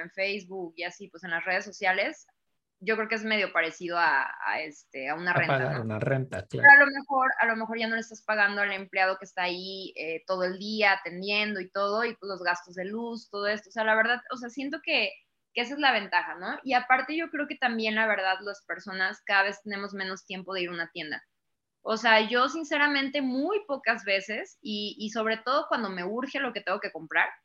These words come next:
Speaker 1: es cuando voy a una tienda. O sea, yo te digo, tengo más trabajos, entonces yo siempre ando para arriba y para abajo, y a veces tengo de que una fiesta el fin de semana y quiero irme a comprar una blusa. O sea, y es diez mil veces más fácil desde la oficina meterme y buscarla y que me llegue a mi casa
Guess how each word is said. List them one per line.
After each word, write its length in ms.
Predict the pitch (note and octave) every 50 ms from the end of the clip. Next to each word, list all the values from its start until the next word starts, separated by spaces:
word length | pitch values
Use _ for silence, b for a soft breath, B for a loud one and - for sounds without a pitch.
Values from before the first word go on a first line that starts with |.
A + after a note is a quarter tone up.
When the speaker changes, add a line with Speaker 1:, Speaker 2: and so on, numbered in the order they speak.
| _ _ _
Speaker 1:
es 160 | - G3+ G3+ -
cuando 240 | A#3 A#3 A#3 G#3+
voy 120 | G3+ G3+ G3
a 40 | G3+
una 220 | G#3 G3 F#3 F#3
tienda. 360 | - F3 E3+ E3+ E3 D#3+ - - _ _ _ _ _
O 100 | - -
sea, 140 | - A3+ G#3
yo 400 | G#3 G#3 A3 G#3+ A3 A3+ A3 A3
te 100 | A3 G#3+
digo, 160 | G#3+ G#3 G3 F#3+
tengo 200 | G#3 G3+ G#3+ A3
más 200 | A3 A3 G#3+ -
trabajos, 560 | - A3+ A3 G#3+ G#3+ A3+ - C4+ C#4+ C#4+ C4+
entonces 380 | A3+ A3 - F#3+ F#3+ G#3+ G#3+ G3
yo 120 | G#3 G#3
siempre 360 | G#3 - A3 G#3+ G#3+ G#3+ G#3+
ando 840 | G#3+ G3+ G#3 G#3 G#3 G#3 G#3 G#3+ G#3 G3+ G3+ G3 F#3+ F#3 F3 E3+ - _ _ _
para 180 | F#3+ F3+ F3+
arriba 220 | F3 F#3 G#3 G#3+ A3
y 60 | G#3+
para 180 | - G#3+ F#3
abajo, 380 | F3 F3 F3+ F#3 F#3+ F#3 A#3 B3
y 140 | B3+ A#3 G3
a 60 | F3
veces 200 | F3+ G#3 G3+ -
tengo 220 | - G3 G3+ G3+ G#3
de 100 | G3+ G3
que 60 | -
una 180 | F#3 G3 G#3 G3+
fiesta 260 | - G#3 G3+ - A3
el 60 | G#3
fin 140 | F#3+ G#3+ G3+
de 80 | G3+ G3+
semana 400 | G#3 F#3+ F#3 F#3+ G3 G3+ G#3 G#3+
y 60 | G3+
quiero 180 | - G3+ G3+ G3+
irme 140 | G#3 G#3
a 40 | G3
comprar 280 | - F#3+ F#3 F#3+ G3 G3
una 120 | G#3 G3+
blusa. 420 | F#3 F#3+ G3 G#3 A3 - A#3+ B3 - - _ _ _ _ _ _
O 80 | - G#3
sea, 140 | G3+ A3 A3
y 80 | A3
es 80 | G#3+ G#3+
diez 160 | A#3 A#3+ A#3
mil 200 | A#3+ A#3+ A#3+ A#3
veces 220 | A3+ A3+ A3+ A#3
más 240 | A#3 A3+ A3 A3 -
fácil 300 | - A3 G#3+ A3 B3 A#3 A3+
desde 200 | G#3+ F#3+ G3 F#3
la 80 | F#3
oficina 460 | F#3 - - F#3 - - A3+ A3+ A3+ A3+
meterme 600 | A3 G3 - - G3+ G3+ G3+ G#3 G#3+ A3+ C4 - _ _ _ _ _ _
y 120 | G3+ G3+
buscarla 600 | F#3 G3+ G3+ - - A3 G#3+ A3 A3 A3+ A3+ B3 B3+
y 60 | B3+
que 80 | -
me 140 | G3+ F3+ F3+
llegue 140 | F3+ F3+ F#3
a 40 | G3+
mi 160 | G#3+ G#3+ G#3
casa 400 | - - G#3 G#3 A3 G#3+ C4+ -